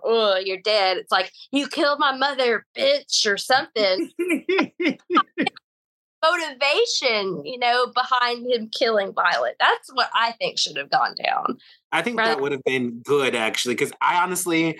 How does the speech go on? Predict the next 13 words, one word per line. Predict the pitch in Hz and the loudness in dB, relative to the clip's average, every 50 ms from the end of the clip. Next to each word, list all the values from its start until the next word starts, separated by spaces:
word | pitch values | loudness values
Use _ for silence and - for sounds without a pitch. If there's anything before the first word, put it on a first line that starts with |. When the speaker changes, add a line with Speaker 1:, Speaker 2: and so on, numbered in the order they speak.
| - - _ - | -10 -20 _ -10
Speaker 3:
to | - - | -8 -6
be | 107 139 156 165 | -2 0 0 2
honest, | 151 151 151 151 147 - 131 | 2 2 0 0 -2 -4 -2
don't | 127 143 143 151 151 | 0 0 2 2 0
remember | 147 143 143 143 139 131 127 131 127 127 127 - - - _ _ - 147 | 0 0 0 0 0 0 0 2 2 2 0 -2 -4 -8 _ _ -12 -6
Violet | 127 131 127 127 123 120 117 - | -2 0 2 2 2 0 -2 0
killing | 127 120 117 113 110 | 0 0 0 2 2
Maxine. | 110 107 104 - - - 107 104 101 98 101 | 0 0 -2 -2 -2 0 0 0 0 -2 -2
So | 104 - | -2 -2
until | 113 117 - 143 139 | -2 0 0 0 0
you | 160 170 160 | 0 0 0
told | - 147 127 131 135 151 | 0 0 0 0 0 0
me, | 165 180 220 247 226 | 0 0 0 -2 -4